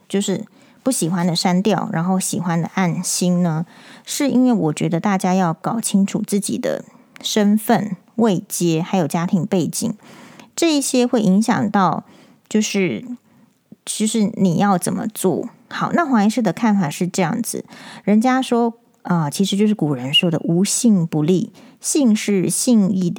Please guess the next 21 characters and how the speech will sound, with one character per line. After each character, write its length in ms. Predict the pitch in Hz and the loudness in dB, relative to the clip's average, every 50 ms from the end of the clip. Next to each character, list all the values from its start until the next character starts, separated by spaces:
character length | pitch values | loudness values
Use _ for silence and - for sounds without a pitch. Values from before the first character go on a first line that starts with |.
| - - | -6 -6
和 220 | - - 156 160 | -2 -2 -2 0
平 200 | - - 165 147 | 0 0 0 0
的 140 | 139 139 151 | 0 -2 -2
信， 400 | - - - 202 185 220 247 190 - _ _ _ _ | -4 -2 -2 0 0 0 -2 -4 -8 _ _ _ _
立 280 | - 240 269 240 190 196 | 0 0 2 2 0 -2
是 260 | 185 - - 208 180 | -4 -2 -2 -2 -2
站 320 | 196 - 226 208 190 180 | 0 -2 0 0 2 2
立 120 | 180 170 156 | 0 0 0
的 100 | - - | -2 0
“立”， 140 | 165 170 - - - | 0 0 -2 0 0
意 100 | 262 254 | -2 -2
思 140 | - - 170 | 0 -2 -2
就 120 | - 185 | -2 -2
是 240 | 180 - 190 156 - - - - - _ _ _ _ _ _ - _ | 0 0 -2 -2 -4 -6 -16 -20 -20 _ _ _ _ _ _ -8 _
你 160 | - 190 196 | 2 4 4
没 100 | 196 240 | 4 4
有， 200 | 320 311 220 - - - 214 | 4 2 2 0 -2 -6 -6
做 200 | - - 302 269 | -2 0 2 2
人 140 | 226 185 175 | 4 4 4
没 120 | 180 214 | 4 4
有 160 | 240 208 - | 4 2 0